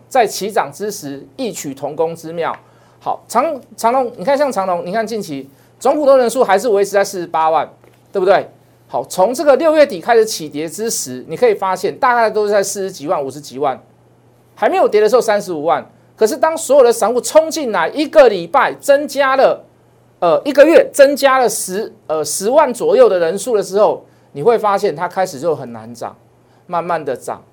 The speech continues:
要不然就是缓跌，要不然就是急跌缓跌。好，你可以看到股东的人数四百张以上，从七百多人，现在剩下六百多人。当然这两个礼拜有反弹，我们待会会解释一下反弹的这个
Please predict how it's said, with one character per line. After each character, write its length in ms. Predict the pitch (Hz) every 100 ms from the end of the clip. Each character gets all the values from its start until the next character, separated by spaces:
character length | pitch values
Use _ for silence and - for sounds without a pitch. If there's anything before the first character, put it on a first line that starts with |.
| -
要 140 | 175
不 100 | 175
然 140 | 156
就 100 | 147
是 80 | 165
缓 320 | 160 135 113
跌， 260 | 110 110 104
要 120 | 170
不 60 | 190
然 100 | 170
就 60 | 175
是 100 | 170
急 240 | - 143
跌 240 | 147 143
缓 260 | 143 131 110
跌。 280 | 107 104 101 - _ _ _ _
好， 160 | 131
你 100 | 151
可 100 | 269
以 40 | 254
看 160 | 262
到 120 | 247
股 220 | 214 185 175
东 160 | 262
的 120 | 254 196
人 100 | 202
数 160 | 226
四 140 | 208 247
百 120 | 175
张 200 | 226 208
以 20 |
上， 160 | 208 202
从 120 | 202
七 280 | - 320 320
百 200 | 226 202
多 240 | 262 277
人， 280 | 220 185 - _
现 240 | - - 226
在 80 | 214
剩 140 | 220
下 100 | 196
六 120 | 202
百 140 | 151 131
多 200 | 151 156
人。 120 | 135
当 140 | 240
然 100 | 254 226
这 180 | 294
两 180 | 220 170
个 100 | 156
礼 120 | 147 135
拜 160 | 202
有 140 | 151 156
反 240 | 151 117
弹， 140 | 120
我 80 | 123
们 100 | 151
待 80 | 214
会 60 | 190
会 80 | 202
解 140 | 139
释 120 | 180
一 40 | 170
下 100 | 165
反 220 | 143 113
弹 140 | 120
的 60 | 135
这 100 | 151
个 220 | 139 127